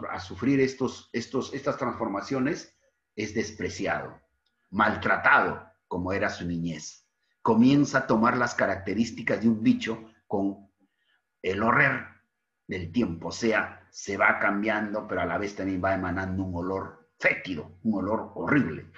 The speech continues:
Una vez muerto, Ibera, libera, perdón, libera a su familia del peso que significaba tenerlo en su casa. Miren, o sea, todos deseaban que se muera este bicho. Pero ¿quién era ese bicho?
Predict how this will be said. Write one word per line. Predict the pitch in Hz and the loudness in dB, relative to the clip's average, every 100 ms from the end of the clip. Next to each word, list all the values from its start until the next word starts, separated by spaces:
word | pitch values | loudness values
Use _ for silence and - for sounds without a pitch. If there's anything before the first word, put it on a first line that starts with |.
| - - _ - _ _ _ _ _ | -20 -20 _ -20 _ _ _ _ _
Una | - 277 214 | 6 8 10
vez | 220 - | 8 8
muerto, | 170 208 170 - 160 - - _ _ _ _ _ _ _ _ _ _ - | 6 8 6 4 0 0 -10 _ _ _ _ _ _ _ _ _ _ -8
Ibera, | 107 156 135 113 - - _ _ _ _ _ _ _ _ _ _ _ | 2 4 6 4 2 -8 _ _ _ _ _ _ _ _ _ _ _
libera, | 104 113 143 98 | 2 6 6 6
perdón, | 92 92 95 | 0 -2 4
libera | 117 151 185 | 6 6 6
a | - | 4
su | 156 | 4
familia | 160 147 127 113 113 - - | 4 6 6 4 0 -6 -6
del | 104 113 98 | 2 2 2
peso | 90 190 - 175 | 0 0 0 -4
que | - 120 | -2 -2
significaba | 110 101 101 98 107 113 110 | 0 -2 -2 0 2 4 2
tenerlo | 95 101 101 | -2 0 0
en | 98 | -2
su | 98 92 | -4 -4
casa. | 95 - 92 | -4 -6 -6
Miren, | 95 90 90 - | -6 -6 -12 -20
o | _ | _
sea, | - 104 - | -6 -6 4
todos | 143 135 143 131 | 6 8 6 6
deseaban | 117 120 113 110 113 | 2 2 4 4 2
que | 107 | -2
se | 110 | 0
muera | 110 170 139 98 | 4 6 6 2
este | 92 - | 0 -6
bicho. | 87 85 82 - _ _ _ _ | -6 -8 -10 -16 _ _ _ _
Pero | 127 123 | 2 2
¿quién | - 247 | 4 6
era | 247 254 | 8 6
ese | 226 202 | 6 8
bicho? | 262 - 117 - | 8 6 0 -6